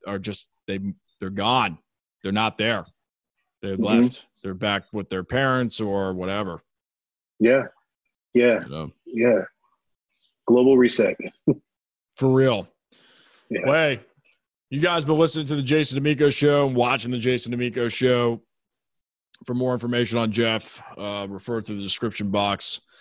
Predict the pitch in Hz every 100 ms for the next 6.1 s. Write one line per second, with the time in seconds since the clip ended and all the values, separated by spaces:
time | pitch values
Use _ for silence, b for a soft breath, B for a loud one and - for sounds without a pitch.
0 | b b b b 117 131 139 127 117 127
1 | 143 143 143 139 135 131 110 113 110 110
2 | 107 101 87 - 127 123 123 120 117 117
3 | 110 98 104 101 101 98 101 104 101 104
4 | 101 101 92 - 104 98 95 95 95 95
5 | 98 95 92 90 95 92 87 92 92 -
6 | -